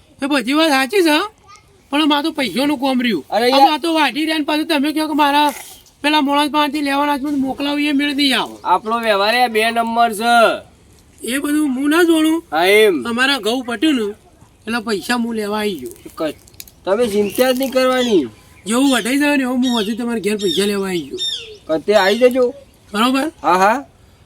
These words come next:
Speaker 1: હા, હાલો, તમે એનું ટેન્શન છોડી દો. અને હું શાંતિથી ઘેર જઈને હુઈ જાઉં, કોઈ ટેન્શન લેવાની જરૂર નહીં, મજૂર તો
Speaker 2: પણ આ
Speaker 1: મારા
Speaker 2: બધું હો.
Speaker 1: હા,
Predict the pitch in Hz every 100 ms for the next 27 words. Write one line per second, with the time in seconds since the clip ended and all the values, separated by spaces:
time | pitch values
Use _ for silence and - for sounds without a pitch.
0 | _ 214 233 254 262 262 262 233 262 262
1 | 240 208 262 262 330 311 269 294 - -
2 | - - - - 247 262 220 220 214 262
3 | 262 208 233 247 233 233 247 247 240 233
4 | 220 180 226 226 226 202 214 226 233 208
5 | 202 214 220 214 226 208 214 208 247 240
6 | 294 320